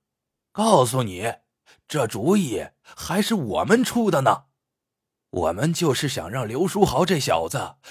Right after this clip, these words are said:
为我们孙子挣个好名声。当然了，也是为了让你高兴，不要整天对着小 P 吹胡子瞪眼的。”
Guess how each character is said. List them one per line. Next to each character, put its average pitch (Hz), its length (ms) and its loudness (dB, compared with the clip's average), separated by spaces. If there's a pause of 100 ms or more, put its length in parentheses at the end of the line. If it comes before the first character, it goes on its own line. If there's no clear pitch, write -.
(100)
为 131 240 -2
我 90 160 -4
们 123 120 0
孙 208 320 2
子 98 280 -2 (240)
挣 156 200 0
个 139 120 -6
好 - 280 -4
名 107 360 -8
声。 160 300 -4 (880)
当 117 240 -2
然 160 240 -2
了， 165 300 -4 (340)
也 85 240 -12
是 - 140 -6
为 143 180 -2
了 131 100 -2
让 156 260 -2
你 80 120 -16
高 220 260 4
兴， 226 260 -2 (600)
不 208 220 2
要 214 180 4
整 101 260 -4
天 185 220 2
对 196 160 0
着 160 100 0
小 87 260 -4
P - 360 -2 (160)
吹 147 320 0
胡 135 180 -2
子 170 100 2
瞪 160 220 0
眼 107 320 -4
的。” 156 300 0